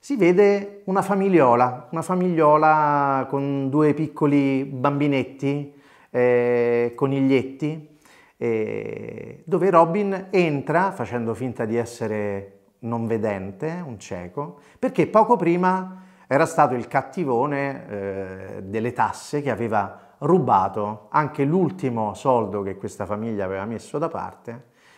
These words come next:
e, e quindi entra in questa, a trovare questa famiglia per aiutarla. E loro che cosa stavano cercando? Perché Pino mi portò in questa sala? Perché loro cercavano la voce del coniglietto più piccolo.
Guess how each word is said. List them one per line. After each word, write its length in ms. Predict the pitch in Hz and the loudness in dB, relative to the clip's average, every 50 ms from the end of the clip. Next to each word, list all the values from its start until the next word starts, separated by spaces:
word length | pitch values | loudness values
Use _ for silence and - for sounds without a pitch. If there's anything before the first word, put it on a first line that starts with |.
| _ _ _ _ _ _ | _ _ _ _ _ _
e, 360 | - 113 110 107 104 98 98 98 - | -4 -2 -2 0 -2 -2 -4 -6 -8
e 80 | 151 | -8
quindi 460 | - - 160 151 175 165 151 - - - | -6 -6 -4 -4 -2 -4 -4 -6 -4 0
entra 760 | - 175 175 185 185 185 185 185 180 175 175 170 175 - - - | 2 4 4 4 2 0 0 2 2 2 0 -2 -6 -10 -12 -10
in 160 | 143 127 - | -10 -10 -6
questa, 680 | - 127 107 - - 110 101 98 95 92 92 90 92 | -6 -8 -8 -6 -4 -2 -2 -2 -2 -2 -4 -6 -6
a 120 | 92 - 113 | -4 -4 -4
trovare 400 | - 156 151 123 117 120 123 110 | -2 -2 0 2 2 2 2 0
questa 260 | 107 107 - - 147 | -4 -6 -6 -4 -4
famiglia 380 | 147 175 165 139 120 123 127 113 | -2 -2 -4 -4 -2 -2 -2 -2
per 160 | 113 107 104 | -2 -2 -2
aiutarla. 680 | 107 104 101 98 - 98 85 85 - - - - - _ _ _ _ _ _ _ _ _ _ _ _ _ _ _ _ _ _ _ _ _ 330 | -2 -4 -6 -6 -8 -8 -10 -10 -12 -16 -20 -20 -20 _ _ _ _ _ _ _ _ _ _ _ _ _ _ _ _ _ _ _ _ _ 0
E 60 | 339 | 4
loro 260 | 277 190 160 151 160 | 4 6 6 6 4
che 140 | 151 190 185 | 2 0 0
cosa 240 | - 247 208 196 165 | 0 0 2 2 0
stavano 400 | - - 165 143 139 135 123 110 | 0 2 2 2 2 0 -2 -4
cercando? 500 | - 117 110 - - 117 104 101 107 120 | -4 -6 -6 -4 -4 -4 -4 -2 -4 -4
Perché 280 | - 104 - - 131 | -4 -4 -2 -2 -4
Pino 480 | - - - 160 151 139 123 117 113 110 | -6 -4 -4 -2 -2 0 0 -2 -2 -2
mi 100 | 110 110 | -4 -4
portò 600 | 107 117 110 113 - - 113 110 107 107 110 - - | -2 -4 -4 -4 -2 0 2 2 2 0 -2 -8 -14
in 140 | 110 101 | -14 -12
questa 320 | - 113 104 - - 104 92 | -12 -12 -12 -12 -12 -14 -12
sala? 360 | - 98 90 98 - - - _ _ _ _ _ _ _ _ _ _ _ _ _ - - - _ | -12 -12 -14 -14 -14 -18 -20 _ _ _ _ _ _ _ _ _ _ _ _ _ -20 -20 -12 _
Perché 200 | 269 - - 311 | -8 -4 0 2
loro 240 | 262 185 143 147 147 | 2 4 4 4 2
cercavano 600 | - 226 214 220 - 123 107 104 117 120 147 180 | 2 -2 -2 0 0 0 0 0 0 -2 -2 -2
la 100 | 202 214 | -2 -2
voce 600 | 170 135 120 104 95 - 147 151 151 160 - - | -2 -2 -4 -6 -6 -6 -6 -6 -6 -8 -12 -8
del 200 | - 170 214 196 | -4 -4 -4 -4
coniglietto 560 | - 220 214 214 214 202 190 190 190 190 202 | -4 -4 -4 -2 0 0 0 0 0 0 -2
più 200 | 180 185 196 190 | -4 -4 -6 -6
piccolo. 540 | - 185 147 - - - 104 87 87 - - | -4 -4 -6 -6 -8 -12 -12 -12 -12 -14 -18